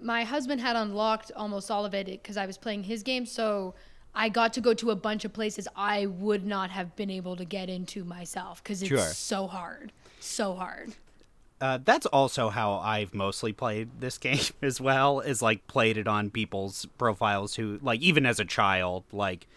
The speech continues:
Speaker 2: 'cause I never owned it, but, uh, yeah, I was always playing at kids' houses who had, like, completely beaten it.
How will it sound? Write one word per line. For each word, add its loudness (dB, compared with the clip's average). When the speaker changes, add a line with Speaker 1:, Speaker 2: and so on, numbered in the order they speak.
Speaker 2:
'cause 2
I 10
never 2
owned -2
it, -6
but, -2
uh, 0
yeah, 0
I -4
was 0
always 4
playing -2
at -8
kids' -2
houses -4
who -4
had, -6
like, -4
completely -4
beaten -10
it. -12